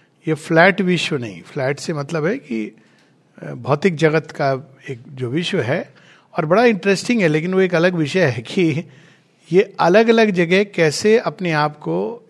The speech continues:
ऐसे-ऐसे स्थान हैं, continents हैं, जहाँ वो अपने आप को अभिव्यक्त करते हैं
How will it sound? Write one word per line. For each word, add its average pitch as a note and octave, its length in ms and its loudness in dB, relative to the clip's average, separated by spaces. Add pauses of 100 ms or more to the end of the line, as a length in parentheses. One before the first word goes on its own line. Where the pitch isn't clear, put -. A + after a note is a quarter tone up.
ऐसे-ऐसे D#3 560 -4
स्थान D3+ 480 -4
हैं, D3 220 -4
continents D#3 640 -6
हैं, D#3+ 100 -6
जहाँ C3+ 220 -4
वो D#3+ 100 -4
अपने D3+ 200 -8
आप C#3+ 200 -6
को - 240 -10 (420)
अभिव्यक्त E3 520 0
करते B2 320 -6
हैं - 220 -16